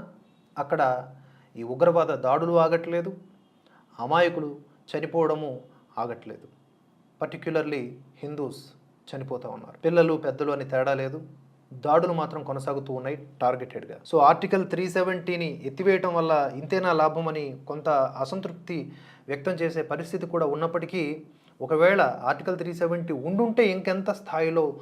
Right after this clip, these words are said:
ఇక్కడ దారుణాలు జరిగేవో అనేది కూడా మనం మాట్లాడుకోవాలి. So, తాజాగా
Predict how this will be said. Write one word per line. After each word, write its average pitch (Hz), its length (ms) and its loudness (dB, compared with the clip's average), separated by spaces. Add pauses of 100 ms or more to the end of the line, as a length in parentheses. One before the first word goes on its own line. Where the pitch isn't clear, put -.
(240)
ఇక్కడ 156 140 -2 (120)
దారుణాలు 143 480 2
జరిగేవో 123 420 -6 (420)
అనేది 139 280 -4
కూడా 151 180 -2
మనం 117 200 -6
మాట్లాడుకోవాలి. 120 600 -8 (160)
So, 156 60 2 (140)
తాజాగా 170 340 8